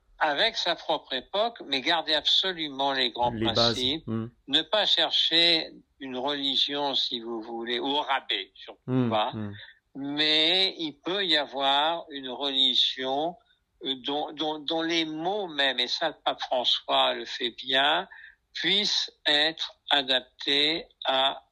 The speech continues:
Speaker 1: notre époque.
Speaker 2: Hmm. Et comment expliquer justement que la, la religion chrétienne, euh, soit, euh, en, en expansion dans le monde et qu'elle soit par contre, euh, en état de, de,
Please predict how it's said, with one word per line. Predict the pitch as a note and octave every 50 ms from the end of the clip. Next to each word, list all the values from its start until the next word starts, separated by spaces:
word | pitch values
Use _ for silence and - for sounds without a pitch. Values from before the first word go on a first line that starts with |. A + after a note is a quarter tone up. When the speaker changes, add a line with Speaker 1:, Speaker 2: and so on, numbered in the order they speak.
| _ - C#3
Speaker 1:
notre | C3+ B2+ B2+ C3 C3+ C#3 - - - - _ _ _ _
époque. | - B2 - - - - - _ -
Speaker 2:
Hmm. | A2+ G#2+ G#2 G#2 - _ _ _ - - -
Et | - C#3+ -
comment | - F#3 F#3+ A3 A#3
expliquer | - - - - - E3 C#3 - F#3 F#3+
justement | F3 - C#3 A2+ - - - C#3 C#3 D#3 E3+
que | E3 - C3+
la, | A#2+ A2+ -
la | B2 A#2+ A#2+ A2+
religion | G#2 B2 C3 B2+ C3 A#2+ A#2 B2 B2+ B2
chrétienne, | - - - C3+ A#2+ - - - D#3 D3+ D#3 D3+ C#3+ C3
euh, | A2+ A2 G#2+ G2+
soit, | - - - - A#2 A#2 A#2+ B2 B2 A#2 A2
euh, | G2+ G2+ G#2
en, | B2+ A2 G#2 G#2 G#2 G#2 G2+ G2
en | G#2+ A2 A2+
expansion | A#2+ B2+ B2+ - - - - C#3+ C3+ B2 - - - C#3+ C#3 C3
dans | A2 A#2 A2+ A2
le | A2+
monde | A2+ A#2+ C#3 D#3+ F#3 F#3+ D#3+ D3 - -
et | C3 B2 A#2 A2+ G#2
qu'elle | - C3 A#2+ G#2+
soit | - - - C#3+ C#3+ C#3 C#3+
par | D#3 - - -
contre, | D#3 D3+ D#3+ C#3+ - C3+
euh, | A2 G#2+ A2 - -
en | - A#2 A2 A2 A2
état | A#2 A2+ A2 - C3+ C3+ C3
de, | A#2+ A2 G2+ G2+ G2+ G2+
de, | G2+ G#2 G2+ G#2 G2+ -